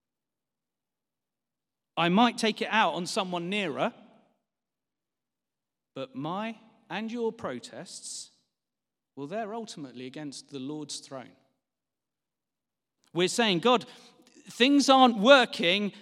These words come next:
as I want, and isn't that your job, Lord, to do things my way? Isn't,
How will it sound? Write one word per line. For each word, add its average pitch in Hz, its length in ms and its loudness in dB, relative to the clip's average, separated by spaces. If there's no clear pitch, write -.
as 196 200 4
I 233 260 4
want, 202 680 -2
and 208 160 2
isn't 269 260 4
that 254 200 2
your 240 180 4
job, 185 320 0
Lord, 180 320 2
to 202 100 -6
do 240 160 4
things 233 300 0
my 202 180 2
way? 165 260 -2
Isn't, 247 440 2